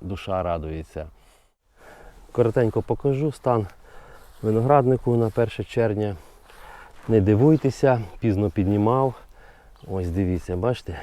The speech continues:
Помаленько. Ось такий приріст, що раніше, що пізніше все почало розвиватися.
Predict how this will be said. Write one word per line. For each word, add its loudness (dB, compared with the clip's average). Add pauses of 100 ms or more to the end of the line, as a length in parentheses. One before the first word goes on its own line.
(1400)
Помаленько. 0 (800)
Ось -6
такий -2
приріст, 0 (260)
що -4
раніше, -4
що -6 (600)
пізніше 0 (160)
все -4
почало -2
розвиватися. 0